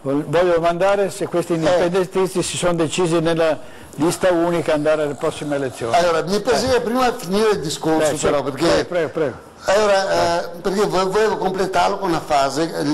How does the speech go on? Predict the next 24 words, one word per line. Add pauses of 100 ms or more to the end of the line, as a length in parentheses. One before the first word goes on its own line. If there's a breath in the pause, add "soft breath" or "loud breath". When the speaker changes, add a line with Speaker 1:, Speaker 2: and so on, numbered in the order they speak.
(140)
Speaker 2:
legata
al
re-,
al
residuo
fiscale. (100)
Speaker 1:
Mm. (240)
Speaker 2:
Però
resta
il
fatto
che
gli
altri
devono
molto
di
scape
alla
comunità
per
il
resto,
no?